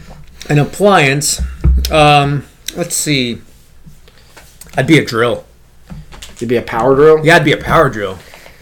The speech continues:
Speaker 1: I'd be
Speaker 2: Okay.
Speaker 1: super helpful, just whenever needed, and, you know, just, just that, that's it. I
Speaker 2: You
Speaker 1: don't
Speaker 2: get,
Speaker 1: know. It's,
Speaker 2: yeah,
Speaker 1: it's
Speaker 2: you get
Speaker 1: pretty
Speaker 2: a lot
Speaker 1: basic.
Speaker 2: of, you get a lot of use, and then a lot of sitting in a garage for years on end. <laughs>
Speaker 1: That sounds great, man. Just give me a little bit of alcohol, and I'm set.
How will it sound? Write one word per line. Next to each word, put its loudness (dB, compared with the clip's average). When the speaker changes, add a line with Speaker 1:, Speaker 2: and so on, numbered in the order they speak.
Speaker 1:
I'd -6
be -2
Speaker 2:
Okay. -8
Speaker 1:
super 0
helpful, -2
just -14
whenever -4
needed, -2
and, -10
you -8
know, -4
just, -16
just -14
that, -14
that's -8
it. 0
I -6
Speaker 2:
You -2
Speaker 1:
don't 2
Speaker 2:
get, 4
Speaker 1:
know. 0
It's, -8
Speaker 2:
yeah, 2
Speaker 1:
it's 0
Speaker 2:
you 4
get 4
Speaker 1:
pretty 6
Speaker 2:
a 6
lot 6
Speaker 1:
basic. 4
Speaker 2:
of, -16
you -4
get 6
a 6
lot 8
of 6
use, 2
and -6
then 0
a 2
lot 2
of -8
sitting -4
in -2
a 0
garage -4
for -14
years -6
on -2
end. -10
<laughs> -8
Speaker 1:
That 2
sounds 2
great, 4
man. -4
Just -10
give 6
me 6
a 6
little 8
bit 8
of 8
alcohol, 4
and -2
I'm -6
set. -2